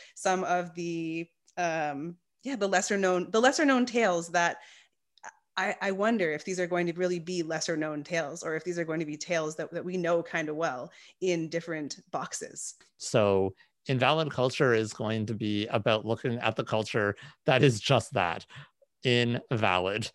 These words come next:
Speaker 2: <laughs> Things that probably should not be consumed. But don't worry, wary traveler listening to this podcast. Erica and I will watch it for you,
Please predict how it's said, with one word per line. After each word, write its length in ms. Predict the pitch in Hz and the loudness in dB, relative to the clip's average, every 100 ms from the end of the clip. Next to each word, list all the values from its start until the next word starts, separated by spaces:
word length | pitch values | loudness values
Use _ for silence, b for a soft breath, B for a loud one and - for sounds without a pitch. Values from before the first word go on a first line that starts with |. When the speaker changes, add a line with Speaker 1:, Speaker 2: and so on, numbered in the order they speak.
| B | B
Speaker 2:
<laughs> 160 | B - | B 2
Things 400 | - 269 170 - | 8 10 8 6
that 240 | 175 185 | 4 4
probably 920 | 262 170 202 180 170 185 175 151 180 170 | 6 6 8 4 6 8 8 6 0 -6
should 300 | - 185 143 | 0 2 4
not 280 | 139 147 143 | 4 2 2
be 140 | 139 | 0
consumed. 680 | 131 131 120 - 113 98 95 B B _ | 2 0 0 0 0 0 -6 B B _
But 320 | 120 160 147 - | 4 4 4 2
don't 420 | 156 175 156 170 | 2 2 0 0
worry, 460 | 131 131 120 117 | 4 4 6 4
wary 400 | 113 113 113 110 | 2 2 4 2
traveler 640 | 107 117 104 101 104 98 104 b _ | 0 2 0 2 0 0 -2 b _
listening 540 | - 110 - 110 104 95 | -4 -4 -4 -4 -4 -6
to 80 | 107 | -8
this 200 | 98 - | -8 -8
podcast. 760 | 104 92 - 95 90 92 - b b b _ _ | -8 -8 -6 -6 -6 -8 -14 b b b _ _
Erica 400 | 127 120 120 120 | 2 4 4 0
and 180 | 120 107 | 0 0
I 400 | 95 92 90 87 _ _ - | 0 0 -2 -6 _ _ -2
will 160 | 113 | 0
watch 340 | 95 87 87 - | 0 -4 -4 -6
it 120 | 95 | -8
for 280 | - 165 120 | 0 4 4
you, 360 | 90 82 85 | 2 -4 -10